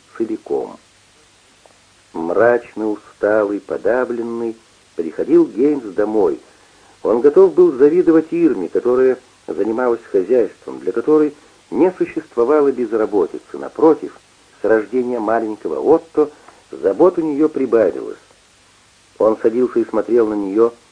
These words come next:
заранее зная, что сегодня весь долгий день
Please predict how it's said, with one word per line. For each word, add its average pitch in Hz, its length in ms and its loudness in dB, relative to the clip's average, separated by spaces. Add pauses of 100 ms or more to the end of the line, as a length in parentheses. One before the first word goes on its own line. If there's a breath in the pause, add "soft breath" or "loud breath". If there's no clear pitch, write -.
(260 soft breath)
заранее 117 500 -2
зная, 113 340 -4
что - 300 -8
сегодня 113 400 -2
весь 110 260 0
долгий 104 480 -2
день 123 360 -4